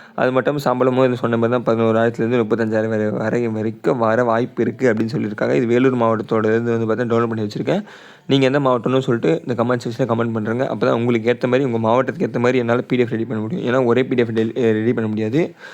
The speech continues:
இதுல அந்தந்த மாவட்டத்துக்கு ஏத்த மாதிரி நான் டெ-, அ, ரெடி பண்ணணும். அப்புறம் அதுவும் இல்லாம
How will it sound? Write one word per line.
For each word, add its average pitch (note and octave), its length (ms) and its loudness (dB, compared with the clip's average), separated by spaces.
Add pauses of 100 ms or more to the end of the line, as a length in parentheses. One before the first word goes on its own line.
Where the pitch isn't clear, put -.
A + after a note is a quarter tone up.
(220)
இதுல B2+ 120 4
அந்தந்த B2 360 0
மாவட்டத்துக்கு B2 520 0
ஏத்த - 20 0
மாதிரி B2 220 2
நான் A2+ 140 2
டெ-, A2 380 2
அ, A2 40 0
ரெடி A2+ 180 2
பண்ணணும். A2+ 400 -2 (440)
அப்புறம் A#2+ 280 2
அதுவும் A#2+ 160 2
இல்லாம C#3 180 2